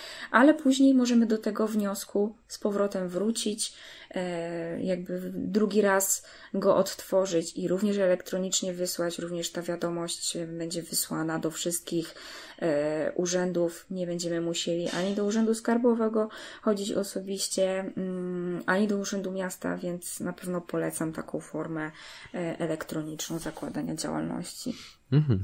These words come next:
Speaker 2: Czyli wygląda na to, że w zasadzie większość albo wszystkie te kroki można wykonać zdalnie, tak? Bo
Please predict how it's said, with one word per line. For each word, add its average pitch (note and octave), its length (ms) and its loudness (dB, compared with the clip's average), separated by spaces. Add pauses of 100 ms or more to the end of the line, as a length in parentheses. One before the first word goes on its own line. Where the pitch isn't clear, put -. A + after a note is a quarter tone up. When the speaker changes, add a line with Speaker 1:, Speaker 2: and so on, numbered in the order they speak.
Speaker 2:
Czyli B2 160 12
wygląda C3+ 360 12
na B2 100 10
to, B2+ 160 6
że A2+ 180 8
w G#2+ 60 6
zasadzie A2 640 8
większość A#2 440 8
albo G#2+ 180 10
wszystkie - 360 8
te G#2+ 120 6
kroki G#2+ 360 6
można G#2 480 8
wykonać G#2 760 6
zdalnie, F2 520 10
tak? G2+ 240 6
Bo F#2 240 6